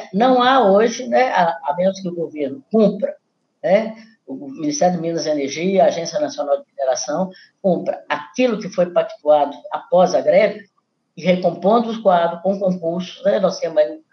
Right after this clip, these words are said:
um grande concurso agora em dois mil e vinte e quatro, mas que com números ainda de servidores insuficientes para, é, é, fazer o trabalho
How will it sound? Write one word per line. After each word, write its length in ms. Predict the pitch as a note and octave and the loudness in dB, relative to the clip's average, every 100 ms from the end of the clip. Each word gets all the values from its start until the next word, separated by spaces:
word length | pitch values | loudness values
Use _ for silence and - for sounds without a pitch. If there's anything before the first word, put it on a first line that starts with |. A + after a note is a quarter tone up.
| _ _ - | _ _ -12
um 100 | D3+ | -4
grande 400 | E3+ G#3 A#3+ F#3 | 2 4 4 2
concurso 440 | F3 D#3 - - | -2 -4 -8 0
agora 240 | D3+ D#3+ D#3 | 2 2 -2
em 60 | |
dois 200 | D3+ D3 | -4 -6
mil 160 | C3 C3+ _ | -10 -20 _
e 120 | D3 | -20
vinte 160 | C3+ C#3+ | -10 -10
e 100 | - | 0
quatro, 340 | D3 F#3 G3+ | 2 2 0
mas 220 | F#3 G3 G3 | 2 2 0
que 260 | - B3+ | -4 -8
com 140 | B3+ C4+ | -4 0
números 420 | A#3+ C4+ A#3+ G3+ | 2 2 2 2
ainda 300 | F#3+ F#3 F3+ | 2 2 -2
de 120 | F3 | -6
servidores 560 | - E3 D3 D#3+ A#3 A#3 - - - | -4 -4 -2 0 -2 -2 -16 -20 -2
insuficientes 1300 | D4 D#4+ - C#4 - - B3 F#3 E3+ F3+ - - _ _ _ | 0 0 -2 -4 -2 -4 -2 -2 -2 -6 -10 -14 _ _ _
para, 440 | - E3+ F3+ F#3+ G3 | 0 2 2 0 0
é, 320 | D#3 - G3 | -2 2 2
é, 60 | G3 | 2
fazer 360 | G#3+ - D#3+ | 2 2 0
o 80 | E3+ | -4
trabalho 400 | F3+ E3+ D3 D3 | -4 0 0 0